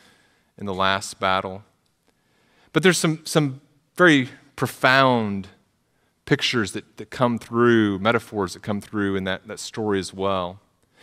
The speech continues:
I-, if you know the story, you know that there's this, this Aslan character, this, this lion who is to kind of represent, uh, Jesus and to, to be a picture of, of what Christ is like. And there's this,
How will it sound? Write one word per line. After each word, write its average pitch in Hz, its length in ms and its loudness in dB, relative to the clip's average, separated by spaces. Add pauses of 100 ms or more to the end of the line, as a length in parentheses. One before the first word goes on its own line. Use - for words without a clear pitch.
(120)
I-, - 100 -14
if 143 300 -2
you 143 40 4
know 147 160 8
the 127 80 -4
story, 139 360 4
you 120 100 4
know 127 260 8
that 117 200 0 (280)
there's 120 240 2
this, - 360 -4 (320)
this 113 280 -4
Aslan 123 580 4
character, 101 580 0
this, 95 240 -6
this - 200 -10
lion 107 680 2
who 104 320 -6 (160)
is 101 260 -8
to 101 240 -2 (320)
kind 117 160 0
of 107 80 -2
represent, 120 760 2 (560)
uh, 107 100 -16
Jesus 104 680 -4
and 92 220 -14 (360)
to, 123 100 -12
to 110 120 -18
be 120 80 0
a 110 60 2
picture - 500 -2
of, 92 140 -4
of - 260 -12 (180)
what 113 140 -8
Christ 117 440 2
is 95 160 -8
like. 90 380 -4
And 104 140 -4 (440)
there's 160 260 8
this, - 300 0